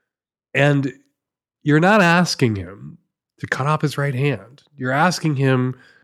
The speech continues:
not to make these icky, awkward grunts and squeaks when you're cuddling, 'cause it throws you out of it. And it isn't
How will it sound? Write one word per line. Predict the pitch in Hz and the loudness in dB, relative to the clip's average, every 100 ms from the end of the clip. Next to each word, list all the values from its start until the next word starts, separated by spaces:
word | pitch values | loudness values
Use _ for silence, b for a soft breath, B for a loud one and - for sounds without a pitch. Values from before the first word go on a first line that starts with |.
| - | -4
not | 113 151 170 | 0 0 0
to | 156 139 127 123 _ - | 2 4 2 -4 _ -4
make | 120 151 - | 0 0 0
these | 117 113 107 - _ _ _ _ _ - | 0 0 -4 -12 _ _ _ _ _ -4
icky, | 135 - 131 131 | -4 0 0 0
awkward | 117 120 120 120 117 113 - _ _ _ _ _ _ - 151 | 0 -2 2 2 2 -2 -12 _ _ _ _ _ _ -20 -14
grunts | 117 113 123 120 - | -2 2 2 2 -2
and | 113 104 | -4 -4
squeaks | - - 113 95 - - - B B B B _ - | -4 -2 -4 -4 -10 -10 -10 B B B B _ -6
when | 107 107 107 | 0 0 0
you're | 104 104 101 104 | -2 -2 -2 -4
cuddling, | 104 - 123 107 90 101 | -6 -2 -2 -2 -8 -12
'cause | 117 110 | -6 -4
it | 113 | -4
throws | - 117 123 120 120 | -2 0 2 0 -2
you | 110 117 | -4 -4
out | 113 123 117 | -2 0 0
of | 95 | -4
it. | 92 95 - b b b b _ | -8 -20 -20 b b b b _
And | 110 110 | -2 0
it | 117 | 2
isn't | 131 139 135 117 113 | 2 2 2 0 -4